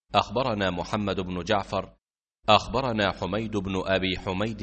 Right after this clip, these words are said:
الطويل أنه سمع أنس بن مالك رضي الله عنه يقول:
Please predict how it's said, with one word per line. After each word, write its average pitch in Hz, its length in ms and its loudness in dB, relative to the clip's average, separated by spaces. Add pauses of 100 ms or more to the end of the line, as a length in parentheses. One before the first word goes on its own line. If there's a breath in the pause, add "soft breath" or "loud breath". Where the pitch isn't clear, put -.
(120)
الطويل 98 680 -2 (420)
أنه 92 440 2
سمع 101 580 0
أنس 110 240 -2
بن 92 220 -2
مالك 98 440 -2
رضي 95 560 0
الله 95 420 2
عنه 92 360 2
يقول: 101 500 -2